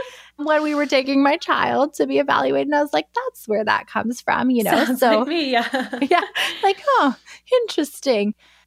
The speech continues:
Speaker 2: But it's been so empowering to know these pieces about myself, because I can more effectively plan. And then these interactions can go differently as well. So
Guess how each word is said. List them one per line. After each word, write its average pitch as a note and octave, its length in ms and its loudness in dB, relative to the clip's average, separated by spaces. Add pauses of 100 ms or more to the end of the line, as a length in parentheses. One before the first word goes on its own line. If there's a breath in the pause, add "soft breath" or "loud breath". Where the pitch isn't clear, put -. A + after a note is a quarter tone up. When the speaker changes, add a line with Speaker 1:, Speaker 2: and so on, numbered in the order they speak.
(140)
Speaker 2:
But A3 100 2
it's G#3 180 -2
been G3+ 220 -2
so G3 300 0
empowering F#3+ 840 -4
to - 160 -10
know F#3+ 880 2 (160)
these - 220 -6
pieces C4 340 -4
about F#3+ 180 -2
myself, A3 500 -4
because G3+ 500 -2
I F#3+ 160 2
can G3 300 -2
more F#3+ 120 0
effectively F#3 480 -2
plan. A#3 640 -2 (400)
And C4+ 300 0 (100)
then B3+ 140 4
these B3+ 180 2
interactions A#3+ 640 0
can A3+ 320 -2
go G3+ 480 2
differently F#3+ 480 -6
as - 180 -10
well. D#3 240 -2
So F3+ 420 0